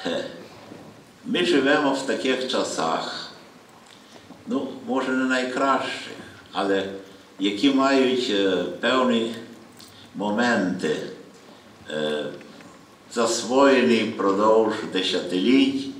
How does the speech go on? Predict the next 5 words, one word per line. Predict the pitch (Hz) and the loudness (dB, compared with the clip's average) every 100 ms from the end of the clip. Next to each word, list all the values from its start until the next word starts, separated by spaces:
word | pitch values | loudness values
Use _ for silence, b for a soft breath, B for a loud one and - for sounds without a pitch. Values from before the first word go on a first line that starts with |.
| B B B - - | B B B -14 -8
на | - | -6
підставі | - 92 - - - 113 98 95 | -4 -4 -6 -4 0 2 2 0
певних, | 92 - 95 101 98 92 90 | 0 0 0 2 2 0 0
скажімо, | - - 82 85 92 92 90 - B B - | -6 -6 -4 -2 0 0 -2 -8 B B -2
ідеологічних | 117 120 110 101 101 98 87 110 135 131 - 127 120 | 2 6 6 6 6 6 6 6 6 4 -2 -2 -2